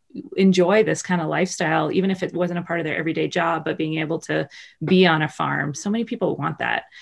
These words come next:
And, and if we can all kind of see that vision of thousands of farms surrounding our community and, and, you know, what kind of world that is, that, that would,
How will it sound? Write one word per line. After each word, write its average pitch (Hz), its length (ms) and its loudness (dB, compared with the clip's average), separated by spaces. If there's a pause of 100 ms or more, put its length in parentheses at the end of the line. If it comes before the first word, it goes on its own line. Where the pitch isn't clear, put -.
(500)
And, 175 260 2
and 180 360 4
if 180 160 0
we 208 100 6
can 214 160 0
all 180 140 6
kind 180 180 0
of 160 80 -2
see 190 300 2
that 156 220 4
vision 165 360 2
of 147 240 -4 (180)
thousands 165 440 2
of 160 80 -8
farms 165 360 -2
surrounding 156 460 -2
our 151 80 -4
community 160 600 -4
and, 156 260 -8
and, 160 400 -8 (100)
you 175 120 -4
know, 170 100 -4
what 165 160 0
kind 170 220 -6
of 147 80 -6
world 175 260 0
that 151 180 0
is, 156 280 0
that, 180 140 -4 (220)
that 160 280 -6
would, 160 180 -8